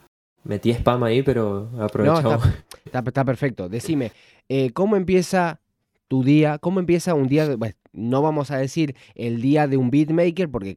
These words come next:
Speaker 2: obviamente cada beatmaker tendrá sus horarios, sus maneras. Hace rato estábamos hablando de que cada beatmaker
Speaker 1: Es
Speaker 2: tiene su
Speaker 1: personal.
Speaker 2: manera de vender, su man-, su, su, un servicio personalizado, determinados beats,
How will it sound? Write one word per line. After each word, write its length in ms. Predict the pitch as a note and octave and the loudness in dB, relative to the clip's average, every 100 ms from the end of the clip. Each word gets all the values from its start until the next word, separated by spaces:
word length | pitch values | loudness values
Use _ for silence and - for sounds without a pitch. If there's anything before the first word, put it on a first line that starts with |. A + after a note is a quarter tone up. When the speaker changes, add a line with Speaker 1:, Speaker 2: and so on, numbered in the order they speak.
| - | -4
Speaker 2:
obviamente 500 | A#2 C3 B2 B2+ A#2+ | 2 2 2 -2 -2
cada 220 | A#2+ A2+ | -2 0
beatmaker 480 | A2+ A#2 C3 B2+ G#2 | 0 2 0 0 -4
tendrá 260 | G#2 G#2 | -6 -6
sus 260 | - A#2 - | -6 -8 -4
horarios, 400 | A#2 B2+ B2+ B2 | 0 0 0 -2
sus 160 | C3+ | -2
maneras. 440 | B2 A#2+ C#3 C#3+ C3 | -2 0 0 0 -2
Hace 120 | A2+ | -4
rato 140 | C3 | -6
estábamos 380 | A#2 B2+ A#2+ A2 | -4 -2 -2 -4
hablando 320 | A#2 B2+ C3 | -4 -6 -6
de 100 | A2 | -8
que 180 | G2 G2+ - - _ | -10 -14 -16 -20 _
cada 180 | C#3 C#3+ | 0 2
beatmaker 380 | C#3 C#3 C#3 B2+ | 2 2 0 0
Speaker 1:
Es 40 | |
Speaker 2:
tiene 160 | A2+ A2+ | -2 0
su 40 | A2 | 0
Speaker 1:
personal. 200 | A2+ G#2+ | 0 2
Speaker 2:
manera 240 | C3+ D3 C#3+ | 2 2 2
de 120 | C3 | 2
vender, 600 | C3 C3+ C#3+ C#3+ C#3+ C3 _ _ | 2 2 0 2 0 -4 _ _
su 140 | - | -10
man-, 300 | A2 A2+ A#2 | -6 -4 -4
su, 300 | A2+ A#2+ F#2+ | -6 -8 -10
su, 180 | G#2+ - | -12 -6
un 100 | A2+ G#2 | -4 -2
servicio 400 | B2 D3 - B2+ | 0 0 0 -4
personalizado, 1080 | B2 C3 A#2+ B2 A#2+ C#3+ C#3+ C#3 C3+ C3+ A#2+ - - | -4 -4 -2 -2 0 2 4 4 2 0 -2 -12 -8
determinados 640 | A#2+ C3 C3+ C#3 D3 C3+ | -4 0 0 2 2 2
beats, 380 | C#3 C#3+ C#3 - | 2 2 0 -6